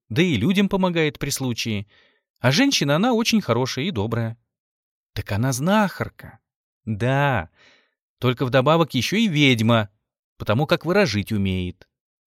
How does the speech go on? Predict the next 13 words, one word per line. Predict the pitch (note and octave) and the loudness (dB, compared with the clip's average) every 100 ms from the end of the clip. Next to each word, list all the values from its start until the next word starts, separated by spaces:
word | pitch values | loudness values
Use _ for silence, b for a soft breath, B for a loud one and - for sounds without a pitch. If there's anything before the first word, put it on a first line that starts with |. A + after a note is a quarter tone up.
| _ B B B | _ B B B
Родион, | A2+ D3+ G#3+ A3 | 0 2 2 4
между | G3 D#3+ D3+ | 4 2 -2
прочим, | F3+ A3 E3+ B2+ | -2 -2 -2 0
тоже | A3+ A#3 G3+ | 2 2 2
к | G3 | -2
этому | E3 C#3 | 0 -2
способность | - C3 C#3+ A2 G#2 - | -4 -4 -2 -2 -4 -4
имеет, | C3+ F2+ D#2+ - _ _ - | -2 -2 -6 -12 _ _ -2
но | E3 | 0
специально | D#3+ E3 - A3 G3+ A#2 | 0 -4 0 2 2 0
этим | - F#3 B2 | 0 -2 0
не | C#3 E3+ | 0 0
занимается. | F3+ G#3 C#3+ D#2 - - | 0 0 0 -4 -8 -16